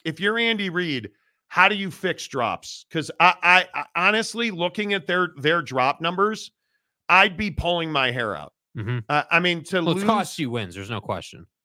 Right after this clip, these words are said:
Speaker 1: to lose that game in Green Bay i-, is unforgivable. It's, it's unforgivable. And you look at, you look at their depth chart and you look at their,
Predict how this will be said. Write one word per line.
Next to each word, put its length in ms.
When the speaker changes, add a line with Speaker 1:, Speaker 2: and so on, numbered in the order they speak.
Speaker 1:
to 160
lose 760
that 340
game 460
in 180
Green 320
Bay 400
i-, 320
is 280
unforgivable. 840
It's, 340
it's 180
unforgivable. 840
And 300
you 320
look 380
at, 300
you 260
look 340
at 180
their 520
depth 280
chart 400
and 160
you 160
look 260
at 160
their, 500